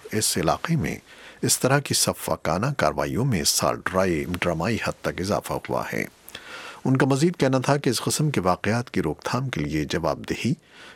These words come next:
یا مواخذے کے عمل کا ہونا ضروری ہے۔ وائس آف امریکہ کے مائیکل براؤن کی رپورٹ کے ساتھ سعدیہ اسد۔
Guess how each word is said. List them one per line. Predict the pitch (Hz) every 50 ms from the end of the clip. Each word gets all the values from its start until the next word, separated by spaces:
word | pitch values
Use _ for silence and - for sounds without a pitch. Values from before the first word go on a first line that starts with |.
| -
یا | - 101 107 98
مواخذے | 92 95 98 101 101 - - - 143 131
کے | - - 95
عمل | 78 76 85 -
کا | - - 67 - -
ہونا | - 87 76 62 62 87
ضروری | - - 101 92 69 - - - - -
ہے۔ | - - - - - _ _ _ - - - - - - - - -
وائس | 104 113 123 - -
آف | 123 -
امریکہ | 131 123 131 143 - 170 160
کے | - - 104
مائیکل | 98 101 104 - - 95
براؤن | 87 82 101 120 135 127 117
کی | - - -
رپورٹ | - - 82 82 73 -
کے | - - -
ساتھ | - - - 58 50 - - - - -
سعدیہ | - - 113 101 101 113 - - 104
اسد۔ | - - - - - - - - -